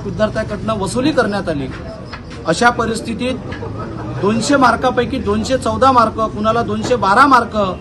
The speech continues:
या टीसीएस कंपनीनं दिले, हा फार मोठा घोळ आहे. या घोळमागचा मास्टरमाइंड शोधावा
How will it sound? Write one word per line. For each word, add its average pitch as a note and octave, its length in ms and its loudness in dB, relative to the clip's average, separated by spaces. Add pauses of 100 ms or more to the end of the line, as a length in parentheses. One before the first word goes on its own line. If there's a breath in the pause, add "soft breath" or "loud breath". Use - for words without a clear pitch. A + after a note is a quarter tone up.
(500)
या G#3+ 220 4
टीसीएस A#3 500 -4
कंपनीनं A3+ 500 -4
दिले, G#3 180 -2
हा G#3+ 240 0 (200)
फार G3+ 160 4
मोठा A3+ 260 -4
घोळ G3+ 260 4
आहे. F#3+ 360 2 (420)
या G3+ 280 2
घोळमागचा G#3+ 640 0
मास्टरमाइंड A#3 640 -2
शोधावा A3 520 4